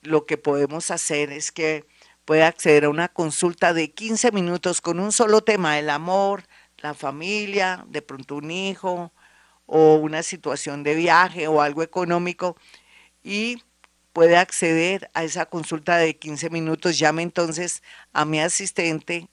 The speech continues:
y dígale para que usted pueda acceder a esta cita de quince minutos. También hay de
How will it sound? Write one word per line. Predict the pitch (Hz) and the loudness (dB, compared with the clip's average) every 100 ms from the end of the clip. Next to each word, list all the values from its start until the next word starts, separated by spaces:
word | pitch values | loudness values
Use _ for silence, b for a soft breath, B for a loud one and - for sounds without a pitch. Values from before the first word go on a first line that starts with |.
| _ | _
y | 165 | -2
dígale | 156 160 156 165 175 170 B B B B - | 0 2 2 2 0 -6 B B B B -4
para | 160 160 | -2 -2
que | - | -6
usted | 156 - 156 | -8 -4 -4
pueda | - 165 165 170 160 - | 0 4 6 4 2 -6
acceder | 160 - 165 151 151 160 156 | -10 -6 0 0 0 -2 -6
a | - | -6
esta | 156 - 156 | -6 -4 -6
cita | - 170 156 | -6 -6 0
de | 156 160 | 0 0
quince | - 151 135 151 | -4 -10 -8 -8
minutos. | 143 143 135 139 - B B - | -8 -10 -12 -16 -18 B B 2
También | 190 185 185 | 4 6 4
hay | 190 190 | 4 4
de | 185 196 185 139 | 4 4 2 0